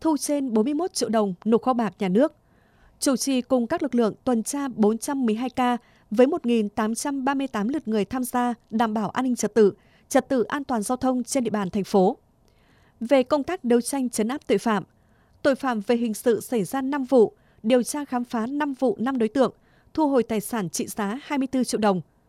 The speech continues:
bắt ba vụ bốn đối tượng tàng trữ trái phép chất ma túy, thu giữ không phẩy sáu gam heroin. Về công tác duy trì trật tự an toàn giao thông, trật tự công cộng, tiếp tục thực hiện kế hoạch cao điểm tuần tra kiểm soát, xử lý hành vi vi phạm về lòng đường, vỉa hè,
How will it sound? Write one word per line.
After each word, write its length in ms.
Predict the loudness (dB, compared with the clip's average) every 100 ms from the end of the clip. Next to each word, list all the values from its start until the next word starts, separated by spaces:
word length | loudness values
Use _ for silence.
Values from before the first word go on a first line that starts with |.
| _ _
bắt 220 | -2 -2 0
ba 180 | -2 -2
vụ 200 | 0 0 2
bốn 180 | 2
đối 120 | 2 0
tượng 240 | 0 0
tàng 260 | 0 -4 -2
trữ 200 | -2 -2
trái 180 | -4
phép 160 | -4 -6
chất 160 | -6 -4
ma 100 | -2
túy, 300 | 2 2 0 -6 _ _ _
thu 160 | -2 0
giữ 220 | 0 -2
không 200 | 0 -2
phẩy 140 | 0 -2
sáu 200 | -2 -4
gam 220 | -2 -4
heroin. 460 | -2 -2 0 0 0 -6 _ _ _ _ _ _ -6
Về 200 | 2 2
công 180 | 2 -2
tác 240 | -4 -6
duy 180 | -6 -4
trì 240 | -2 -2
trật 200 | -2 -2
tự 140 | 0 -2
an 200 | -4 -4
toàn 160 | -4
giao 140 | -4 -2
thông, 280 | 0 0 -4 -4
trật 200 | -4 -2
tự 120 | -2
công 200 | -2 2
cộng, 220 | 2 2 -2 _ _ _ _ _
tiếp 120 | -4 -2
tục 180 | -2 0
thực 140 | 0
hiện 180 | 0 0
kế 140 | 0
hoạch 280 | -2 -2 -6
cao 140 | -4 -2
điểm 240 | 0 -2
tuần 240 | 0 -2
tra 200 | 0 -4
kiểm 200 | -2 -2
soát, 260 | -2 -2 -4 -6 _ _
xử 200 | -4 0
lý 220 | 0 0 -4
hành 180 | -6
vi 220 | -4 -4 -2
vi 200 | -2 -2
phạm 360 | -2 -6 -4
về 160 | -2 0
lòng 260 | 0 -2
đường, 240 | 0 0 2
vỉa 120 | 2
hè, 280 | 2 0 -2